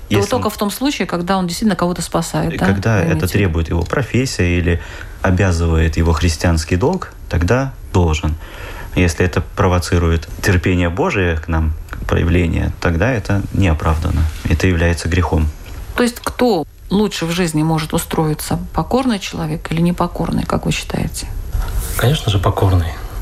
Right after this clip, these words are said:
Speaker 2: Лучше и в этой
Speaker 3: Ну,
Speaker 2: жизни
Speaker 3: у
Speaker 2: он
Speaker 3: него
Speaker 2: будет жить,
Speaker 3: есть
Speaker 2: да?
Speaker 3: руководство, он знает, кому он покорен, как и где поступить, в какой определённой ситуации. Он этим руководствуется. А непокорный бунтарь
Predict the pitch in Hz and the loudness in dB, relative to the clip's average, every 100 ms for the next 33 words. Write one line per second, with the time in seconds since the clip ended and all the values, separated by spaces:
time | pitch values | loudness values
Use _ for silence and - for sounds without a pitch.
0 | - 180 190 - 175 185 180 170 127 127 | 0 2 2 0 0 0 2 0 0 -2
1 | 139 143 123 123 131 120 123 - 110 101 | 0 0 2 2 0 0 -2 -2 -4 0
2 | 107 107 120 - 98 95 92 107 110 95 | 2 2 2 0 2 2 4 4 4 0
3 | - - - 117 113 101 92 98 - 113 | -8 -8 0 4 4 2 0 -4 0 2
4 | 117 104 - - - - - 110 - - | 2 0 -6 -12 -12 -6 0 0 0 -8
5 | - - - 98 92 90 90 - 110 - | -12 -10 0 2 4 2 0 0 0 0
6 | - 98 101 - - - 92 92 95 90 | -4 -2 -2 -2 -2 0 0 2 4 4
7 | 90 90 - - 107 120 123 107 90 - | 4 0 -2 0 2 2 0 -2 -4 -8
8 | - - 123 117 127 104 92 90 90 90 | -4 0 0 0 0 2 2 2 0 0
9 | - - 92 - - - - 110 107 120 | -2 -6 -8 -6 -8 -8 -2 2 4 2
10 | 123 117 175 170 131 95 101 104 151 147 | 0 0 2 2 0 -2 -2 0 0 -2